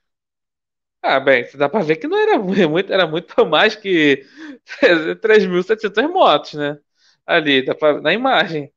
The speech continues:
Também tanto faz, né? Porque o candidato deles, Nine Fingers, tem zero, um total de zero motos. <laughs>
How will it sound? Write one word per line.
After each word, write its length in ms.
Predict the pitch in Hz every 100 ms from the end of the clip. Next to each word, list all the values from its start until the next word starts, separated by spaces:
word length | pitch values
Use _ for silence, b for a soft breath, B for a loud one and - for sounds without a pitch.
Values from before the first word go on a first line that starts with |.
| _ _
Também 320 | 480 311 359
tanto 240 | 349 339 -
faz, 360 | - 147 190
né? 160 | 170 180 b b b _
Porque 320 | 359 - -
o 180 | 233 233
candidato 580 | 208 180 180 139 135 196
deles, 840 | 220 220 190 185 202 311 104 - _ _ _ _ _ _ 190
Nine 340 | 175 151 175
Fingers, 840 | - 196 190 214 254 294 302 - _ _ _ _ _ _ _ _ 302 - - 262
tem 400 | 302 302 311 262
zero, 520 | 185 233 339 262 302
um 40 |
total 260 | 208 233 240
de 100 | 269
zero 460 | 208 262 254 190 175
motos. 640 | 151 139 - - - -
<laughs> 280 | _ 175 -